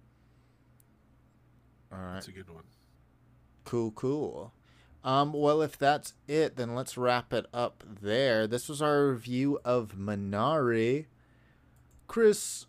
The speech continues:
Speaker 1: where can people find you, and what are we looking at possibly in the next coming weeks?
Speaker 2: Yeah,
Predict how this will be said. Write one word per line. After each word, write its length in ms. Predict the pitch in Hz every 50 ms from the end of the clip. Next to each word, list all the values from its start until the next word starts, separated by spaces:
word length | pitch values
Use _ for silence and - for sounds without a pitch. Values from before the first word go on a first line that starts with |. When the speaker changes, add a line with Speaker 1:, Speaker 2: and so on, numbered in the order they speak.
| _ _
Speaker 1:
where 340 | - 170 190 202 185 170 170
can 220 | 165 - 156 135 120
people 240 | 127 120 113 113
find 400 | - - 110 104 101 98 95 95
you, 300 | 95 104 104 107 117 113 - -
and 220 | 113 110 107 104
what 720 | 104 95 98 107 131 135 - - - - - - - - - - _ _ _ _ _ _ _ _ _ _ _ _ _ _ _ -
are 100 | 113 107
we 120 | 107 104
looking 280 | 101 107 101 - 104 95
at 240 | 95 95 - -
possibly 560 | - - 95 87 - - 95 95 92 87 92 -
in 100 | 98 104
the 80 | 92 90
next 240 | 87 87 - - -
coming 240 | - 101 95 98 107
weeks? 560 | 131 156 156 - - - - - - - - - - - _ _ _ _ _ _ _ _ _ _ _ _ _ _ _ _ _ _ _ _ _ _ _ _ _ _ _ _ _ _ -
Speaker 2:
Yeah, 300 | 143 160 151 131 107